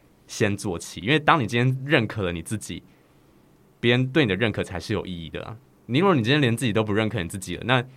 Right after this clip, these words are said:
别人给你再多的认可，你还是觉得，“哦，我就是不够好，我就是不够好。”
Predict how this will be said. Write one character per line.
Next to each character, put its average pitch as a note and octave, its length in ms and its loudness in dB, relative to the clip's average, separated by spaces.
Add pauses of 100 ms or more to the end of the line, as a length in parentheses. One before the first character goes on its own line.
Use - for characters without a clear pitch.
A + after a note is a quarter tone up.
(520)
别 A2+ 140 2
人 A2+ 100 2
给 A#2+ 100 4
你 G2+ 60 2
再 A2 120 4
多 G#2 160 2
的 F#2+ 40 0
认 G#2 160 0
可， F#2 180 -6
你 F2 80 -6
还 F2 60 -6
是 A#2 100 -2
觉 G2 120 -6
得 - 80 -2
，“哦， A#2+ 40 4
我 F#2 100 -2
就 A2+ 80 -6
是 - 100 -6
不 - 100 -10
够 F#2+ 200 0
好， - 160 -4
我 F2+ 80 -6
就 G#2 80 -6
是 G2+ 80 -8
不 G2 120 -8
够 F#2 180 0
好。” - 260 -8